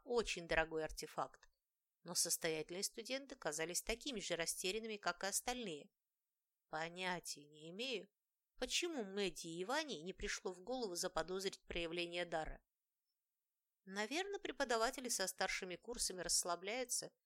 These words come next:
концентрируясь исключительно на новоприбывших. Непроявленный дар на втором году обучения не так уж часто встречается. Это точно. Ты многих переплюнула.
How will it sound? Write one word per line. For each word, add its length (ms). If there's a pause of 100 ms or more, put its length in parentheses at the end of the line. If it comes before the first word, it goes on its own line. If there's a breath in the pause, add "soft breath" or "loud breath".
(280)
концентрируясь 840
исключительно 720
на 160
новоприбывших. 960 (580)
Непроявленный 720
дар 280
на 100
втором 340
году 240
обучения 640
не 100
так 220
уж 120
часто 360
встречается. 840 (680)
Это 380
точно. 840 (560)
Ты 220
многих 580
переплюнула. 800